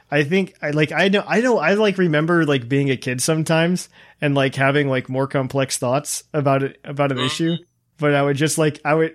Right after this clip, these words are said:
Speaker 1: like, I would purposely say a thing that I would be like, "This is what a kid would say,
Speaker 2: Right.
Speaker 1: so I'll say it this
Speaker 2: It's
Speaker 1: way."
Speaker 2: cynicism kills intellectual, uh, i-, i-, intelligence.
Speaker 1: It, it, so, like, it, like, I, I don't like,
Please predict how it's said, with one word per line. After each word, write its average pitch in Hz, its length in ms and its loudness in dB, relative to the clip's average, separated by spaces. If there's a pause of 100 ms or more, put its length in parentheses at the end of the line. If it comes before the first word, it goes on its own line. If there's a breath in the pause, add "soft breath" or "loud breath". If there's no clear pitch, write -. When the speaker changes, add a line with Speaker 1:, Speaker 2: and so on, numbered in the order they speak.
(120)
Speaker 1:
like, 147 200 0
I 151 120 0
would 147 120 0
purposely 160 400 0
say 147 280 2
a 139 60 0
thing 143 320 0
that 139 120 0
I 131 60 0
would 131 160 -2
be 135 100 0
like, 131 240 -2
"This 165 180 0
is 160 120 -2
what 147 100 0
a 135 60 0
kid 135 220 -4
would 120 120 -8
say, - 160 -10
Speaker 2:
Right. 113 260 -6
Speaker 1:
so 143 200 0
I'll 135 100 4
say 131 220 0
it 117 100 -10
this 127 120 -2
Speaker 2:
It's 175 120 0
Speaker 1:
way." 139 120 0
Speaker 2:
cynicism 160 800 0
kills 123 360 0
intellectual, 101 960 -4
uh, - 20 0
i-, 104 580 2
i-, 113 460 0
intelligence. 110 760 -2 (420)
Speaker 1:
It, 170 200 0
it, 165 240 -4
so, 165 200 0
like, 160 200 0
it, 175 140 -2
like, 160 320 -2
I, 175 280 0
I - 40 2
don't 208 160 0
like, 190 300 -2